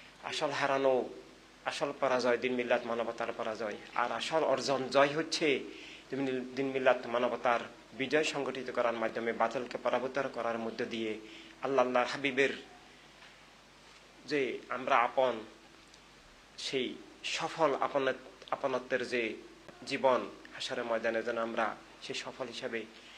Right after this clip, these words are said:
আমরা উঠতে পারি। দুনিয়ার জীবনেও যেন আমরা সেই সাফল্যের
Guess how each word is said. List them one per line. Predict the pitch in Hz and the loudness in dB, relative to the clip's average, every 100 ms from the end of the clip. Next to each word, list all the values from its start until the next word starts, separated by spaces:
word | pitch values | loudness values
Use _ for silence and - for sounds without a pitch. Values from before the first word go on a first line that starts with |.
| - - - - - - | -18 -18 -18 -20 -20 -12
আমরা | 127 127 | -4 0
উঠতে | 120 131 170 | 0 0 4
পারি। | 147 135 110 | 6 6 2
দুনিয়ার | 117 156 151 | 2 8 10
জীবনেও | 147 147 170 185 | 10 8 12 12
যেন | 170 156 | 10 8
আমরা | 139 135 131 | 8 8 6
সেই | 147 | 4
সাফল্যের | 131 143 143 143 139 | 2 2 0 2 2